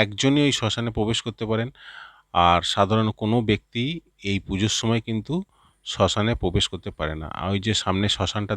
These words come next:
দেখা যাচ্ছে, ওটা ওইখানে শ্মশান। তো মায়ের মন্দির থেকে ওই শ্মশান আনুমানিক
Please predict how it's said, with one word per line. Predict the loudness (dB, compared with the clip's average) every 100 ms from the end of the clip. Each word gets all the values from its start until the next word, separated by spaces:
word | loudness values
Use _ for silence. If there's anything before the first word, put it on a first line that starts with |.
| -2
দেখা | -2 0
যাচ্ছে, | 0 0 -6 -6 -8 _ -20 _ _
ওটা | -6 0 -2 2
ওইখানে | 0 0 -4 -2
শ্মশান। | -4 -4 -4 -8 -2
তো | 0 0 -2 _ _ _ 4
মায়ের | 6 8 6
মন্দির | 4 2 -2 -2
থেকে | -6 -2 -2 2
ওই | 0 0
শ্মশান | -2 -2 -6 -2
আনুমানিক | 0 2 2 2 0